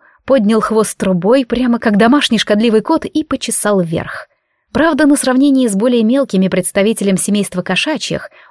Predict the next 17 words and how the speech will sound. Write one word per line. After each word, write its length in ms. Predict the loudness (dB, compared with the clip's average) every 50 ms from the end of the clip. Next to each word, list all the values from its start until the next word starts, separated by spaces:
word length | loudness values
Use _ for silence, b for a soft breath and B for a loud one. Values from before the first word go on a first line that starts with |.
| b
он 240 | b 0 0 0 0
послал 480 | -2 -4 -6 -6 -4 -4 -2 0 0 0
мне 380 | 2 2 2 2 0 0 -2 -2
волну 480 | -2 -2 0 0 0 0 0 0 0
праведного 720 | -2 -4 -4 -2 -2 -2 -2 0 0 0 0 0 0 0 0
возмущения. 1000 | 0 0 0 0 0 -2 -2 -2 -2 -4 -2 -2 -2 -2 -4 -6 -8 -10 -12 -16 -20 _ _ _ _ _ _ _ _ _ _ _ _ _ _ _ _ _ _ _ _ _ _ _ _
Через 280 | -6 -2 0 0 0 0
пару 200 | 0 2 2 2
десятков 480 | 2 2 0 0 -2 -4 -4 -4 -4 -2
метров 300 | -2 -2 -2 -2 -2 0
зверь 240 | 0 2 2 2
остановился 640 | 2 0 0 0 0 0 0 0 0 -2 -2 -2 0 0
и 40 |
недовольно 520 | 0 2 2 2 2 2 2 2 2 2 2
воззрился 560 | 0 0 0 0 0 0 0 0 -2 -2 0
на 120 | 0 0
нас, 280 | 0 0 0 0 -2